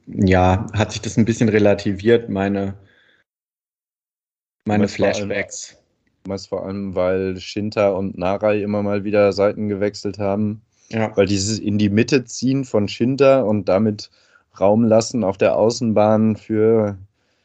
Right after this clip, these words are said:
Speaker 2: Hinterläufe oder so, das hat er ja tatsächlich auch in diesen vier vier zwei Spielern unter Rösler gemacht.
Speaker 1: Hm.
Speaker 2: Ähm, so damals kurz vor der Winterpause oder wann war das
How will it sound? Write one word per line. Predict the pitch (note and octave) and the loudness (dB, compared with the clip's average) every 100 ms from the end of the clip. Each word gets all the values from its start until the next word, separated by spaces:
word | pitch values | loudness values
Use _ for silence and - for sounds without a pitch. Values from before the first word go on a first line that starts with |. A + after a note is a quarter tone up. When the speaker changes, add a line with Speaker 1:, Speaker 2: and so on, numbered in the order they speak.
| _ _ | _ _
Speaker 2:
Hinterläufe | A#2+ B2+ A2 A2+ A#2 A#2 | -4 4 4 6 4 2
oder | G#2+ G#2 | 0 0
so, | G2 A2+ | 0 2
das | C3 A#2 | 2 0
hat | A#2 | 0
er | A2+ | 2
ja | G#2 | 2
tatsächlich | G#2 G2 A#2 G#2+ G#2+ - | 0 -4 -6 -4 -6 -2
auch | F#2+ G2+ | -2 -2
in | F#2 | -4
diesen | G2 F#2 F#2+ | -4 -4 -4
vier | A2+ G2 | -2 -2
vier | A2 G2 | -2 -4
zwei | - G2+ G2 | 0 2 2
Spielern | F#2+ G#2 G2 F#2 F#2 | 0 -4 0 0 -2
unter | F2 F#2 F2 | -2 -2 0
Rösler | G2+ F#2+ F#2+ | 0 0 0
gemacht. | F2 E2+ E2+ F#2 - - _ _ _ _ _ _ - | 0 0 -2 -4 -10 -16 _ _ _ _ _ _ -4
Speaker 1:
Hm. | G#2 | -2
Speaker 2:
Ähm, | F#2 F2+ E2+ F2+ _ _ _ _ G#2 | -2 -4 -6 -12 _ _ _ _ -20
so | G2+ F2+ | -12 -2
damals | F2 F2 F2+ F2 - | 2 4 2 0 -2
kurz | G#2 F#2 | -4 -4
vor | - F#2+ | 2 2
der | F#2 | 2
Winterpause | G2 A2 F#2+ - F#2 F2+ F2+ | 0 -2 -2 -2 -2 -2 -2
oder | E2+ F#2+ F#2 | 0 2 0
wann | F#2 | 0
war | F2+ F#2+ | 2 2
das | F#2 - - | 0 -4 -12